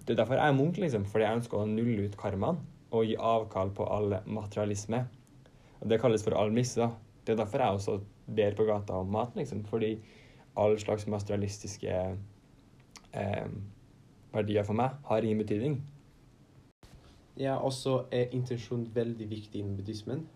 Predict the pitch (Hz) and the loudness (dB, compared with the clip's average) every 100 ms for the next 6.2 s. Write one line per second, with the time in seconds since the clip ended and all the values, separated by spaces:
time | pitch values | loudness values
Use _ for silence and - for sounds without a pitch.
0 | - 123 117 110 107 101 - 110 107 113 | -6 -4 -2 -4 -6 -8 -8 -8 -6 -8
1 | 107 - 107 107 101 101 110 104 101 101 | -10 -8 -8 -4 -6 -6 -8 -6 -6 -4
2 | 117 147 - 123 - 107 113 113 - 117 | -4 -4 -6 -12 -6 -4 -2 -4 -8 -8
3 | 110 107 117 110 113 131 160 160 123 123 | -6 -8 -10 -8 -4 -4 -4 -6 -6 -4
4 | 117 - 117 113 110 117 - - - - | -4 -4 -6 -6 -6 -8 -12 -20 -20 -20
5 | - - - 127 131 123 120 120 120 120 | -20 -20 -8 -4 0 0 0 -2 -4 0
6 | 120 | -2